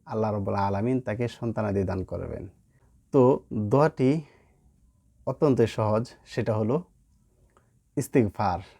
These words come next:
আস্তাগফিরুল্লাহ এই শব্দটি। এখন এটা শুনে আমরা অনেকেই, আমাদের সমস্যাটা এই জায়গায়, আমরা এখন মনে করব, "এটা তো একেবারে সহজ, এটা তো একদম সাধারণ।" এই সাধারণ ভেবেই আমরা কিন্তু আমাদের জীবনে আমল করে কোনো ফল পাই না।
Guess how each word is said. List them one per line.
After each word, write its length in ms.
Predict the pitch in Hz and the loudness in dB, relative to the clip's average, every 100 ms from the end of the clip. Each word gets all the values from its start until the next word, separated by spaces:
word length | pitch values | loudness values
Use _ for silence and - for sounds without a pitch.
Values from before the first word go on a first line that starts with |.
| _ _ _ _ | _ _ _ _
আস্তাগফিরুল্লাহ 920 | - - 120 104 113 104 98 107 110 - - | -14 -2 -2 -2 -4 -4 -2 0 0 -2 -6
এই 80 | 127 | -4
শব্দটি। 500 | 127 113 113 92 - - _ | -2 0 0 -2 -12 -18 _
এখন 220 | - 165 | -2 2
এটা 160 | 160 165 | 4 2
শুনে 240 | - 170 | 2 0
আমরা 180 | 156 131 | 2 4
অনেকেই, 420 | 131 127 127 160 - - _ | 4 2 0 -6 -6 -16 _
আমাদের 240 | 135 139 | 0 0
সমস্যাটা 520 | 131 147 180 - 151 127 | 0 0 0 0 0 2
এই 140 | 143 | 2
জায়গায়, 280 | 139 127 - | 4 2 0
আমরা 240 | 117 117 117 | -2 0 2
এখন 240 | 120 120 | 2 0
মনে 200 | 117 131 | 0 0
করব, 300 | - 131 151 - _ _ | -2 -4 -4 -6 _ _
"এটা 100 | 156 | -6
তো 100 | 160 | -2
একেবারে 340 | 170 170 151 127 | 0 2 4 2
সহজ, 420 | - 147 120 127 | 2 2 2 0
এটা 100 | 139 | 0
তো 100 | 139 | 0
একদম 200 | 127 120 | 0 -2
সাধারণ।" 540 | - 139 131 107 104 - _ _ | 0 2 4 2 -2 -8 _ _
এই 100 | 127 | -8
সাধারণ 720 | 123 - 139 143 139 127 98 98 | -6 0 4 6 6 4 2 4
ভেবেই 420 | 139 139 170 185 | 4 4 2 0
আমরা 260 | - 117 107 | -2 -2 -2
কিন্তু 260 | 107 101 104 | -4 -4 -4
আমাদের 400 | 107 104 104 101 | -2 -2 -2 2
জীবনে 380 | 135 151 151 165 _ _ _ | 4 4 2 -2 _ _ _
আমল 360 | 139 165 175 165 | 0 2 2 2
করে 220 | - 113 | 0 0
কোনো 220 | 104 110 - | 0 -6 -4
ফল 160 | 113 113 | -4 -4
পাই 240 | 110 92 | -4 -8
না। 160 | 85 | -8